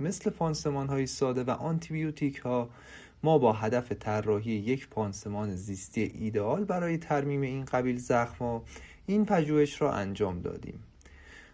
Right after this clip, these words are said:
مهمترین یافتهٔ ما از این پژوهش میزان انقباض زخمی بود که در روز چهاردهم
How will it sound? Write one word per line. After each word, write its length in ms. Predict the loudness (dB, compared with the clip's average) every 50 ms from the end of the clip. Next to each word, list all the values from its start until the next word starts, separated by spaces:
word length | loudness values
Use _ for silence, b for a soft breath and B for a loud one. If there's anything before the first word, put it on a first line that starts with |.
| B 0 2
مهمترین 580 | 4 4 4 4 6 6 6 8 8 8 8
یافتهٔ 500 | 8 6 6 6 4 2 0 0 2 2
ما 260 | 2 2 2 0 0
از 160 | 0 0 0 0
این 140 | 0 0
پژوهش 680 | 2 4 4 4 4 4 4 4 4 4 2 0 -4 -6 -6
میزان 380 | -6 -4 -2 -2 -2 -2 -2
انقباض 560 | -2 -4 -4 -4 0 2 2 4 4 4 2 0
زخمی 600 | -2 -2 0 2 2 2 2 0 -2 -2 0 0
بود 260 | 0 0 0 -2 -2
که 120 | -4 -4 -2
در 160 | 0 0 0
روز 240 | 0 0 0 0 -2
چهاردهم 600 | -2 -2 0 0 0 0 0 -2 -2 -2 -2